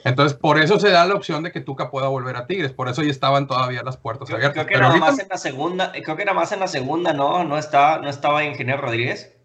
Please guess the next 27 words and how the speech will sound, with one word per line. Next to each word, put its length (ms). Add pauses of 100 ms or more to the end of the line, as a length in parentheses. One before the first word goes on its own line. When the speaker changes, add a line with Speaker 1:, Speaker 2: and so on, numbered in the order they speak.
(1160)
Speaker 1:
No 120
recuerdo, 560
no 180
recuerdo 300
la 80
verdad, 180
Willy. 260
No, 200
no, 240 (100)
a 80
lo 80
mejor 240
sí 100
era 140
esa 140
etapa 300
en 60
que 380
medio 300
turbia 360
ahí 120
de, 280
de, 460
de 480
que 80
empezó 240
mal, 540